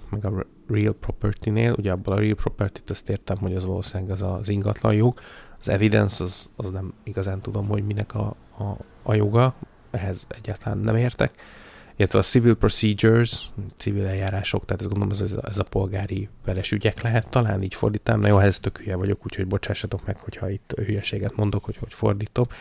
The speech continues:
Ugye ott ötvenkilenc százalékos a teljesítmény, tehát hogy gyakorlatilag van egy-két olyan pont, ahol,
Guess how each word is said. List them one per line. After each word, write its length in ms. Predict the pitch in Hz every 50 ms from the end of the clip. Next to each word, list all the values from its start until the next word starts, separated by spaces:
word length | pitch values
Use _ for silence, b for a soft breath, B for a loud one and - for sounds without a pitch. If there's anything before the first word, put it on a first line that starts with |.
| B B B B B B B B
Ugye 180 | - 98 98
ott 140 | 98 98 101
ötvenkilenc 640 | 107 107 - - 104 101 98 - 104 98 98 92 -
százalékos 720 | - - 101 98 98 101 98 92 95 - - 107 - -
a 100 | 98 98 -
teljesítmény, 500 | - 107 107 98 - 117 110 110 107 -
tehát 180 | - 107 -
hogy 120 | - 110 B B B B B B B B B B B
gyakorlatilag 360 | 117 - - - 107 104 107
van 120 | 120 120
egy-két 420 | 113 98 - - - 104 101 - -
olyan 340 | 104 101 101 95 98 95
pont, 360 | - 107 107 107 107 110 - -
ahol, 360 | 101 95 95 101 101 101